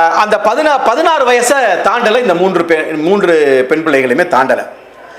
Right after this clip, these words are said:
சம்பந்தம் நா-, சம்பந்தப்பட்ட அந்த குற்றம் நடந்த நேரத்துல, அந்த நாள்ல இவங்க என்ன சொல்லிட்டு வீட்டை விட்டு வந்திருக்கிறாங்க அப்படின்னா, பெற்றோர்கள் கிட்ட ஒரு பிள்ளை என்ன சொல்லுதுன்னா,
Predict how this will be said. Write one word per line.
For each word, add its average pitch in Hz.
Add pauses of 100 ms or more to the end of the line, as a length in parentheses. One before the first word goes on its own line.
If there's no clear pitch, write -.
(140)
சம்பந்தம் 294
நா-, 226
சம்பந்தப்பட்ட 247
அந்த 196
குற்றம் 220
நடந்த 233
நேரத்துல, 185
அந்த 185
நாள்ல 185
இவங்க 185
என்ன 254
சொல்லிட்டு 233
வீட்டை 226
விட்டு 190
வந்திருக்கிறாங்க 170
அப்படின்னா, 127 (1000)
பெற்றோர்கள் 254
கிட்ட 170 (480)
ஒரு 196
பிள்ளை 277
என்ன 247
சொல்லுதுன்னா, 208